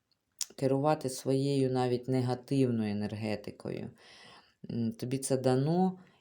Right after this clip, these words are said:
і ти зможеш, ти зможеш отримати ці знання, ти зможеш керувати своїм життям, якщо перестанеш боятися власної сили, власного слова,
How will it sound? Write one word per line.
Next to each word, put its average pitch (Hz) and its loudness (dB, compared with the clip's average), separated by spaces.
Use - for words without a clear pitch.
і 131 2
ти 139 0
зможеш, 135 0
ти 135 0
зможеш 131 -2
отримати 131 0
ці 123 -6
знання, 127 0
ти 135 0
зможеш 135 -2
керувати 120 0
своїм 123 -2
життям, 151 -2
якщо 123 -6
перестанеш 117 -2
боятися 120 -2
власної 117 -2
сили, 156 0
власного 117 0
слова, 135 0